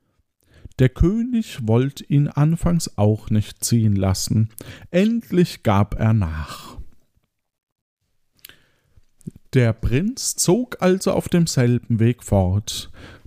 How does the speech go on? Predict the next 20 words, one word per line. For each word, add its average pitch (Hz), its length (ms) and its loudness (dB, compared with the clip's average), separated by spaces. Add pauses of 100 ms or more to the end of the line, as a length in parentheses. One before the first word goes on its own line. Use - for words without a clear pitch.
(140)
den 113 220 2
sein 110 320 0
Bruder 214 540 0
eingeschlagen 95 840 0
hatte, 135 400 0 (260)
und 202 280 0
begegnete 233 760 0
auch 151 320 0
dem 156 300 -2
Zwerg, 104 720 -2 (240)
der 104 160 2
ihn 101 160 -2
anhielt 104 760 0
und 170 240 0
fragt, 107 720 -2
wohin 117 340 2
er 92 140 0
so - 300 -2
eilig 104 560 -2
wollte. 98 480 -2